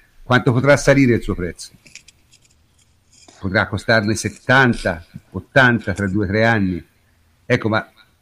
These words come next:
è meglio pagarlo ottanta fra due o tre anni, metterlo titolare, pagarlo cinquanta ora e metterlo come quarto? Questa è la mia impressione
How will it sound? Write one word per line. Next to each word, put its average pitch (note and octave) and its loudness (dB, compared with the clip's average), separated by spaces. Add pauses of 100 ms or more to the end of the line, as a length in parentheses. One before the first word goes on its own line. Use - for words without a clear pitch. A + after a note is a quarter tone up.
(160)
è - -10
meglio D3 4
pagarlo C3+ 4
ottanta B2+ 2
fra G#2 -2
due G#2+ -2
o A2 -2
tre A#2 0
anni, B2 2
metterlo A2+ -2
titolare, A2 2
pagarlo G#2+ -2
cinquanta G#2+ -2
ora A2 0
e G#2 -2
metterlo G2 -4
come G2+ -6
quarto? F2 -6 (520)
Questa G#2 -10
è G#2 -6
la G2 -2
mia G2+ -2
impressione G2 -8